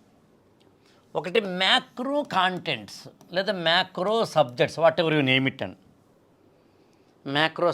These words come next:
సబ్జెక్ట్స్ అనండి, మ్యాక్రో కంటెంట్ అనండి, మ్యాక్రో టాపిక్స్ అనండి. ఇందాక నేను చెప్పిన హిస్టరీ, ఎకానమీ, జాగ్రఫీ, science and technology ఇవన్నీ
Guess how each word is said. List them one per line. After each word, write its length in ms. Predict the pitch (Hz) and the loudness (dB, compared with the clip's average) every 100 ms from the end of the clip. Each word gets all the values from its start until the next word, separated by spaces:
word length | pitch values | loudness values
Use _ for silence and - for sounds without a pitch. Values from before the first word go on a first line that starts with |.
| 160 | 0
సబ్జెక్ట్స్ 400 | 135 123 135 151 | -2 -4 -6 -6
అనండి, 280 | 151 170 214 - _ _ _ 135 139 | -6 -4 -6 -6 _ _ _ -6 -2
మ్యాక్రో 420 | 143 143 156 151 135 - | -2 -4 -4 -4 -4 -6
కంటెంట్ 480 | 143 160 170 170 151 | -8 -6 -8 -6 -6
అనండి, 300 | 147 156 170 185 _ - 139 | -6 -6 -8 -12 _ -10 -2
మ్యాక్రో 400 | 143 147 160 170 165 - 139 | -2 -2 -4 -6 -6 -6 0
టాపిక్స్ 380 | 143 - - 117 | 0 -2 -8 -8
అనండి. 240 | 95 82 - _ _ _ _ _ _ _ _ _ 196 | -10 -16 -20 _ _ _ _ _ _ _ _ _ -2
ఇందాక 360 | 240 247 262 240 | 2 4 4 2
నేను 140 | 233 214 | 2 2
చెప్పిన 220 | 214 220 190 | 0 2 2
హిస్టరీ, 380 | 160 175 180 185 165 - _ _ _ _ _ _ 160 | 0 -4 -4 -4 -6 -12 _ _ _ _ _ _ -2
ఎకానమీ, 520 | - 156 160 165 165 160 151 233 _ _ _ - 107 127 | 0 0 0 -2 -6 -8 -12 -18 _ _ _ -20 -2 4
జాగ్రఫీ, 560 | 143 143 160 160 165 160 156 - _ _ - | 4 2 -2 -2 -4 -6 -10 -16 _ _ -6
science 260 | 135 143 151 | -4 -2 -4
and 80 | 156 | -4
technology 540 | - 160 156 143 165 160 160 - _ _ _ _ _ 139 | -4 -4 -4 -4 -4 -6 -8 -14 _ _ _ _ _ -6
ఇవన్నీ 400 | 143 202 247 | -4 -2 -2